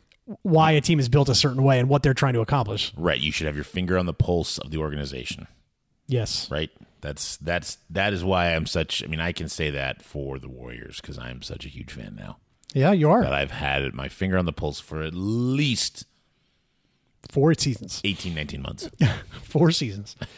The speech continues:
Speaker 1: Um,
Speaker 2: That's a hotel.
Speaker 1: real
Speaker 2: That's a
Speaker 1: quick,
Speaker 2: hotel.
Speaker 1: though, we br-, br-, we broached on the subject there.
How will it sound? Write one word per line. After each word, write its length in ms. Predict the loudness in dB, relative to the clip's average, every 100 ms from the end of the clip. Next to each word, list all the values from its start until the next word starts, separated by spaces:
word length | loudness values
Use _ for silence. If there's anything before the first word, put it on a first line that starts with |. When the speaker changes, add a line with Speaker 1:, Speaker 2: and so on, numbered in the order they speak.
| -18 -12 2
Speaker 1:
Um, 540 | 6 8 8 8 8 6
Speaker 2:
That's 180 | 2
a 40 | 0
hotel. 420 | -2 -2 -4 -4 4
Speaker 1:
real 240 | 8 8
Speaker 2:
That's 80 | 6
a 20 |
Speaker 1:
quick, 180 | 4 6
Speaker 2:
hotel. 280 | 6 6 6
Speaker 1:
though, 60 | 6
we 180 | 4
br-, 280 | 4 0 0
br-, 340 | 0 0 0 4
we 120 | 6
broached 360 | 6 6 6 4
on 80 |
the 80 | 4
subject 320 | 4 4 2
there. 320 | 2 0 0